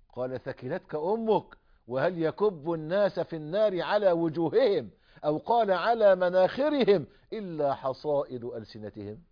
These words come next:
ما حصدوه بسبب هذا اللسان، ما جنوه على أنفسهم بسبب هذا اللسان.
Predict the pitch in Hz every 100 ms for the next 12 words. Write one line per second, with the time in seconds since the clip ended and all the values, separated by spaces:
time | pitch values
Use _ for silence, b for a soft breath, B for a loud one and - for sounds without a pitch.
0 | _ _ _ _ _ _ - 107 120 143
1 | 127 127 120 147 127 110 107 127 113 101
2 | 113 104 98 95 101 113 - _ _ _
3 | _ _ _ _ 98 143 165 147 139 190
4 | 202 139 110 120 123 120 110 143 - 113
5 | 104 95 123 101 101 101 92 87 - 104